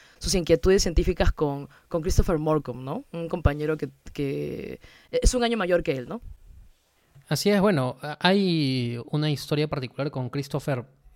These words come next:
Speaker 2: Morcom. De hecho, hemos, eh, en, en el...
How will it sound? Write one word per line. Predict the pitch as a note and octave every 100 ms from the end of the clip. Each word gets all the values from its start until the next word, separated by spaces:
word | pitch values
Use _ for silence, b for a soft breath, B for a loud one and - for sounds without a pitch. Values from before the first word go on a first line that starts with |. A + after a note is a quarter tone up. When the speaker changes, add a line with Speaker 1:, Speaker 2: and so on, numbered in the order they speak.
| -
Speaker 2:
Morcom. | C3+ D3+ D3 F3 G3
De | F#3+
hecho, | A#3 A#3+ A3+
hemos, | A#3 B3 C4 - -
eh, | D3 C#3+
en, | - C3
en | C3+ B2+
el... | A#2+ A#2 A2+ A2